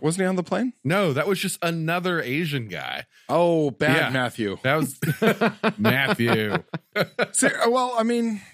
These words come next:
Speaker 2: I don't even think
Speaker 1: Okay.
Speaker 2: he had a name.
Speaker 1: No,
Speaker 2: he was
Speaker 1: he
Speaker 2: just
Speaker 1: was
Speaker 2: a kickboxer, Asian
Speaker 1: Yeah.
Speaker 2: kickboxer.
Speaker 1: Well,
Speaker 2: Yeah.
Speaker 1: because they set him up kickboxing, which was why I thought it was him.
Speaker 2: Oh, yeah.
Speaker 1: Are you sure that wasn't him?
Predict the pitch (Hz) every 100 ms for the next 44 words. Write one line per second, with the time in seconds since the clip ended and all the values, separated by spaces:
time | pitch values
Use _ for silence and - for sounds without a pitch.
0 | 185 214 277 311 254 233 - 196 175 147
1 | 95 98 160 92 65 69 - _ _ _
2 | _ - 160 - 135 123 175 - 185 135
3 | 95 - 87 73 143 170 131 117 143 87
4 | 76 - 57 - - 226 226 226 - 185
5 | 226 190 180 - 220 185 185 151 - -
6 | _ _ _ _ - 185 - 107 - 95
7 | 87 - _ _ _ _ _ 131 135 131
8 | 135 139 131 135 117 107 - 113 90 -
9 | _ _ _ - 269 214 226 190 277 359
10 | - 330 320 254 294 320 330 330